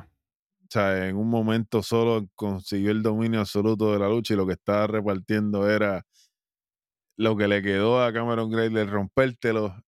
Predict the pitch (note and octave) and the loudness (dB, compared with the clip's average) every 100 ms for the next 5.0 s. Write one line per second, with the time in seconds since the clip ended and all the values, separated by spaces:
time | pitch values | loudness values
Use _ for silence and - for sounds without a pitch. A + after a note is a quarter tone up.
0 | - G#2+ G#2 G2 G#2+ G#2 D3+ - B2 B2+ | -6 0 2 4 2 0 -4 -6 -2 0
1 | G#2+ F#2+ E2+ - G#2 G2+ G#2 - A#2 - | 2 0 -6 -2 0 0 0 0 -4 0
2 | C3+ C3 A#2+ G#2+ - A#2+ A2 G2 G#2+ - | 2 2 0 -2 -2 -2 -4 -4 -4 -2
3 | A#2+ B2 A2+ A2 G2+ G2 F2 _ _ _ | -2 0 2 0 -2 -6 -8 _ _ _
4 | _ - C3+ - B2+ A2+ G#2+ G#2+ G2+ | _ -6 -4 0 2 2 0 0 -2